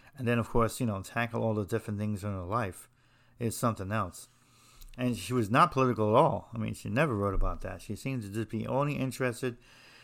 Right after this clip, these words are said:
in, in, in people. She was fascinated with people. She was fascinated with the family life. You know, I think in many ways she, wa-, she was miserable in that marriage, so some of this stuff was a way for her to escape,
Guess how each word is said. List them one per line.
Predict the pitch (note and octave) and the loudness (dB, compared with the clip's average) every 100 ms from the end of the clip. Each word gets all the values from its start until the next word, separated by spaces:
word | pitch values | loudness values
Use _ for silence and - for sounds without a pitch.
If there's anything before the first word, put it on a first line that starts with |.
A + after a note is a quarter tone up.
| - - - - - - - | -20 -20 -20 -20 -20 -6 2
in, | B2 B2 - | 4 4 2
in, | C3+ B2+ - | 2 2 2
in | C#3 A#2 | 2 10
people. | - D3+ D3 F#2+ - - - | 10 10 2 -6 -10 -20 -18
She | - | -4
was | A#2 - | -4 0
fascinated | C3+ C3+ C#3+ C3 B2 | 2 2 4 2 2
with | A2+ | 0
people. | D#3+ E3+ E3+ E3+ | 0 0 0 -2
She | D#3 A#2+ | -2 0
was | D3 | -2
fascinated | - B2 A#2 - A#2+ A#2 | 0 -2 0 0 0 2
with | A2 G#2+ | 0 -2
the | G#2+ G2 | -4 -6
family | E2+ - C#3 D3 D3+ | -10 2 4 6 6
life. | C#3+ C#3+ C#3+ C#3 - - - - - - - A#2 | 6 6 6 0 -8 -20 -20 -20 -20 -20 -12 -4
You | A2 | 0
know, | A#2+ B2 | 0 0
I | A2+ | 0
think | G#2+ A2+ | 0 0
in | A2+ | 2
many | B2 B2+ | 4 4
ways | B2 A#2 | 4 4
she, | A#2 | 2
wa-, | A#2+ A#2 A#2+ A2+ | 2 0 -2 -4
she | - A2+ | -4 -2
was | G#2 | 0
miserable | A2+ B2+ A2+ B2+ A#2+ | 0 0 0 2 2
in | |
that | A2 G#2+ | 2 0
marriage, | A2+ C3+ D3 C#3 | 2 4 2 0
so | - A2 | -4 -6
some | - B2 | 0 0
of | A#2+ | 2
this | A#2+ | -2
stuff | - B2 A#2 | 4 4 4
was | A2 | -2
a | G#2+ | 0
way | A2 A#2 | 0 0
for | - | 0
her | A#2+ | -2
to | - G#2+ | 0 -4
escape, | G#2 - C#3 C#3+ D#3+ | -4 -4 0 0 -2